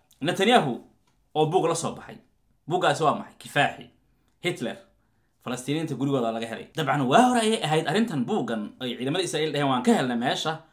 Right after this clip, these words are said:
oo adduunka dabcan waa tou ku kacay oo dhahay, "War naga taga," iyo wixii la midka ah. Almuhim, Netanyahu oo buuggii la soo baxay maanta,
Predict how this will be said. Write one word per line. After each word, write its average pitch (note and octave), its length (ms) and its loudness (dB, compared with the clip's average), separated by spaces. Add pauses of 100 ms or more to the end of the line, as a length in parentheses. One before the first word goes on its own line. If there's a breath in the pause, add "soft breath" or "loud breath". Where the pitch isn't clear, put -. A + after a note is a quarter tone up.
(140 soft breath)
oo C#3+ 80 0
adduunka D3 480 -2
dabcan C3 320 -2
waa A#2+ 160 -4
tou B2 320 -2
ku F3 160 -8
kacay B2+ 320 -2
oo A#2 80 -4
dhahay, A2 240 -4
"War A#2+ 160 -6
naga C3+ 320 -2
taga," B2+ 160 -4
iyo F#2 120 -8
wixii D#3+ 140 -6
la C3 60 -2
midka C#3 240 -4
ah. E3 80 -2 (240 loud breath)
Almuhim, A3 320 6
Netanyahu G#3 440 4 (120)
oo D3+ 160 2
buuggii E3 240 2
la F3 80 4
soo C3+ 160 0
baxay A2+ 240 -4
maanta, B2 400 -4